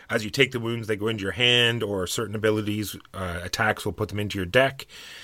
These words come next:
and then you're s-, slowly just gonna be drawing nothing but wounds, and you're gonna have to take rest actions to get rid of them or heal yourself up, and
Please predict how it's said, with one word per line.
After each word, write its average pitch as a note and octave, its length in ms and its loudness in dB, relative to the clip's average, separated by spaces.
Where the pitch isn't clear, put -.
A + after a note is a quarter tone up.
and G2+ 180 -2
then G2+ 380 -2
you're G#2 200 0
s-, - 260 -2
slowly A2+ 420 6
just G2+ 180 -2
gonna A2 120 -2
be G#2 60 2
drawing G#2+ 360 6
nothing A2 240 4
but G#2 120 2
wounds, G#2+ 460 6
and F2 80 -4
you're F2 80 -6
gonna F2+ 120 -2
have F2 80 -6
to - 80 0
take G2 120 -4
rest G#2 240 4
actions G2 360 0
to G2 60 -4
get F#2 120 0
rid A2 100 6
of B2 60 8
them B2+ 140 4
or G2 100 4
heal G#2+ 200 0
yourself G2 380 2
up, D3 300 6
and F2+ 220 -2